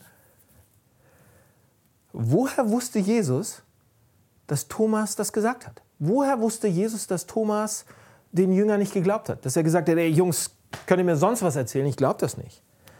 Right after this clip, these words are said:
Hatte Jesus vielleicht irgendwelche Auferstehungstermine irgendwie am Mittwoch und Donnerstag und keiner wusste was davon und die Jünger haben ihm erzählt, "Hier, Jesus, weißt du was?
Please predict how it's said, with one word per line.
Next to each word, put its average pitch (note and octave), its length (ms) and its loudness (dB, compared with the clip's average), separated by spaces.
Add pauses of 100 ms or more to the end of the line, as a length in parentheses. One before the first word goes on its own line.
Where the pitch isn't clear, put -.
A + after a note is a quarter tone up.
(280)
Hatte F#3+ 220 2
Jesus G3+ 300 2
vielleicht F3 260 2
irgendwelche F#3 420 2
Auferstehungstermine F3+ 1000 0
irgendwie E3+ 400 0
am C#3 100 0
Mittwoch D3+ 260 0
und C3 120 2
Donnerstag D3+ 460 0
und C3+ 80 -4
keiner C3 240 -2
wusste D3+ 200 -4
was D3+ 140 -2
davon D#3 260 0
und C#3 80 2
die B2 80 2
Jünger C#3+ 220 2
haben C#3+ 100 2
ihm C3+ 140 2
erzählt, C3+ 320 0 (280)
"Hier, F3 200 0 (260)
Jesus, D#3+ 300 0
weißt D3 220 -4
du - 20 -4
was? D#3+ 220 -4